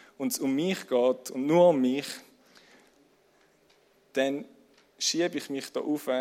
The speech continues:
und verbann Jesus aus dem Zentrum,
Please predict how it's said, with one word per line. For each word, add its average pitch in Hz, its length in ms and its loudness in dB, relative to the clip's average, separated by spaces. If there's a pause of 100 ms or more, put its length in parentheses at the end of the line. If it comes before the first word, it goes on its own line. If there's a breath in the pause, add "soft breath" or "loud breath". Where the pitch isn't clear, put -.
(1080 loud breath)
und 120 380 -8
verbann 117 640 -4 (220 loud breath)
Jesus 117 500 -8
aus 127 140 -10
dem 107 140 -14
Zentrum, - 600 -10